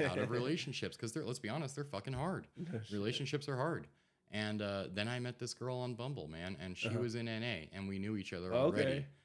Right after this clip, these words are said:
Speaker 1: And, uh, she kinda came over and just never left. And,
Speaker 2: <laughs>
Speaker 1: uh, and that was
Speaker 2: Couldn't,
Speaker 1: it.
Speaker 2: can't get rid of her.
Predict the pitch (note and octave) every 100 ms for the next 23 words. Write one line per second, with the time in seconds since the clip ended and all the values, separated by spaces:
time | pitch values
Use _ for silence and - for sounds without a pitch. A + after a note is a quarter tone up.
0 | _ _ _ G#2 G2 F#2 F#2 F2+ F2+ -
1 | - A#2 G2+ - G2+ G#2 A#2 F2 D#2+ E2
2 | F2 F2 D#2+ D2 - - _ - E2+ G2
3 | D3 - - F#3 - D#3 E3+ A2+ A2 D3+
4 | G2+ F2 - D3 C#3 D#3 D3 B2